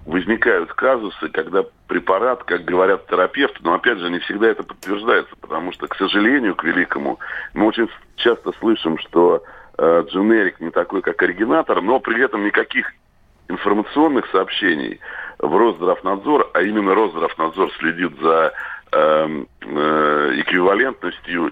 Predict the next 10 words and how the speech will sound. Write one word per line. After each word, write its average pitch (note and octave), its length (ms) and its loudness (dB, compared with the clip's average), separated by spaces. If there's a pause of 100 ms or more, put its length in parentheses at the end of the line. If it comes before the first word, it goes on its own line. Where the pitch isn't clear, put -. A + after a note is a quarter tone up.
и F2 360 0 (180)
за F2 260 2 (240)
так G2 200 0
называемой F#2 560 0
системой F2+ 440 0
фармаконадзора, F2+ 800 0
то D2 140 -4
есть - 120 -8
подтверждает, E2+ 760 0 (600)
э, - 40 -12